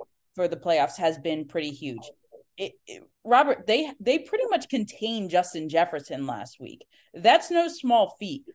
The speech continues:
Justin Jefferson is the best wide receiver in this game. If they could do the same thing with A J Brown this week, there's no reason to think that they can't possibly pull off the upset. Now, for them to be successful, though,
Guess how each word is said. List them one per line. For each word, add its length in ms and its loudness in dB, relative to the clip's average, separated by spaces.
Justin 360 0
Jefferson 540 2
is 200 -8
the 120 -2
best 520 0
wide 380 4
receiver 420 -8
in 240 -6
this 220 -6
game. 320 -6
If 160 -2
they 160 4
could 140 -2
do 140 -2
the 120 -4
same 320 -4
thing 200 -2
with 140 -8
A 160 -2
J 200 -2
Brown 360 0
this 180 -8
week, 200 -8
there's 220 -2
no 240 6
reason 540 -2
to 120 -8
think 320 0
that 140 2
they 100 -2
can't 360 -6
possibly 600 -4
pull 240 0
off 100 -6
the 80 0
upset. 400 0
Now, 300 0
for 160 6
them 220 6
to 40 2
be 160 -2
successful, 680 0
though, 320 2